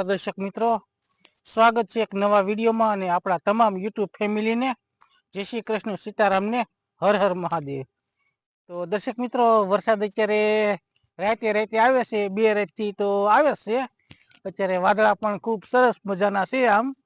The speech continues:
અને આજે આપણે કંઈક વાત કરવી છે કઠોળ વિશે. તો દર્શક મિત્રો, આ વ-, આપણે જે ખેડૂત મિત્ર છીએ એમાં આપણે <clears throat> ખાવા પૂરતી કઠોળ તો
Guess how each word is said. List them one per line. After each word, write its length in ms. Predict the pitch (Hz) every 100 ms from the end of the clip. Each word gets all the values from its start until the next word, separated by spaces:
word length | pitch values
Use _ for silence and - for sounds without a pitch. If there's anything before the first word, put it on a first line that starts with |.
| _ _ _ _ _ -
અને 240 | 170 190 196 196 196
આજે 280 | 196 190 214
આપણે 200 | 214 202
કંઈક 280 | 208 202 - 202 202 202 - _ _ _ _ _ _ _
વાત 200 | 185 247
કરવી 320 | - 214 220 -
છે 100 | 240
કઠોળ 480 | _ 247 - 294 226
વિશે. 320 | 196 - 151 139 _ _ _ _ _ -
તો 60 | 170 175 175
દર્શક 300 | 226 254 226
મિત્રો, 320 | 254 262 254
આ 300 | 233 226 226
વ-, 320 | 226 226 208 - _ _ -
આપણે 260 | _ 196 214
જે 180 | 202 226 214
ખેડૂત 360 | - 247 247 220
મિત્ર 240 | 240 226 233
છીએ 360 | - 320 262 247 - _ _ _ _ _ 202
એમાં 260 | 202 208
આપણે 260 | 208 214 214 214 208 _ -
<clears throat> 1080 | - 143 139 _ _ _ _ _ - 156
ખાવા 300 | - 202 226
પૂરતી 240 | 240 247 247
કઠોળ 320 | 233 240
તો 120 | 247